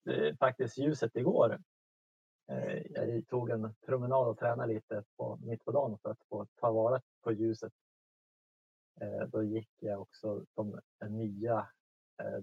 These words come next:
discgolf-, eh, discgolfhålen här som kommer att byggas här i Holmsund. Jätteroligt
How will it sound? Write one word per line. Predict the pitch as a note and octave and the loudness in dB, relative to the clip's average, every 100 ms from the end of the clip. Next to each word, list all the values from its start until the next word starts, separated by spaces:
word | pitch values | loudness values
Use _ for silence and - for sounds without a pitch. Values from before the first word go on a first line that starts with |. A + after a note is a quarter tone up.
| G#2 | -2
discgolf-, | B2 - - A2 G2+ - _ _ - | -2 -4 -6 -4 -4 -8 _ _ -8
eh, | - B2+ | -6 -6
discgolfhålen | A#2 B2+ A#2+ - A2 - - G3+ - G2+ | -2 -2 0 0 0 0 2 4 4 2
här | G2 A#2+ - - | 0 -4 -6 -8
som | G#2+ G2 _ | -12 -12 _
kommer | - G#2+ G2 G2+ | -10 -8 -4 -6
att | - | -4
byggas | - B2+ - - _ _ | -6 -4 -6 -8 _ _
här | - | -6
i | G2 | -2
Holmsund. | - - - - - _ _ _ _ _ _ - - _ _ | -4 -4 -6 -8 -10 _ _ _ _ _ _ -20 -20 _ _
Jätteroligt | - A2 - - - C#3 G#2 F#2+ | -2 -2 -2 -4 0 0 0 -2